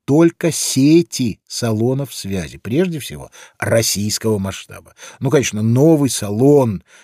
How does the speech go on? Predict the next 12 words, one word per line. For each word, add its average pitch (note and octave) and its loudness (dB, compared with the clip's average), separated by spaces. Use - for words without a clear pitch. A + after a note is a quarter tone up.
на B2 2
улице C#3 2
Чувырловки C3+ 2
станет B2+ -2
исключением A2 -2
из G#2 -10
законов E2 -10
рынка - -20
и F3+ 2
озолотит G2+ -2
своих G2+ -6
владельцев. - -12